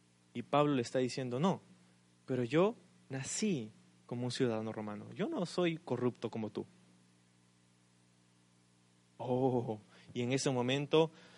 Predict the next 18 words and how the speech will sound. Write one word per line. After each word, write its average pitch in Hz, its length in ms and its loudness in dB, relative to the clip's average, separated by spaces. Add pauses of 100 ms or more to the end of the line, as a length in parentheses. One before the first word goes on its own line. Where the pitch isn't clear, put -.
(240)
pararon 151 420 10
a 143 80 4
todos, 190 260 10
"No, 214 120 6
no, 226 100 8
ya 220 160 10
no, 226 140 8
ya 220 160 6
no, 220 100 6
ya 214 80 6
no. 220 140 2 (840)
Vamos 170 340 8
a 165 60 -2
soltarles", 214 580 8
y 160 60 4
tuvieron 165 380 6
temor, 202 420 2
dice. 151 400 4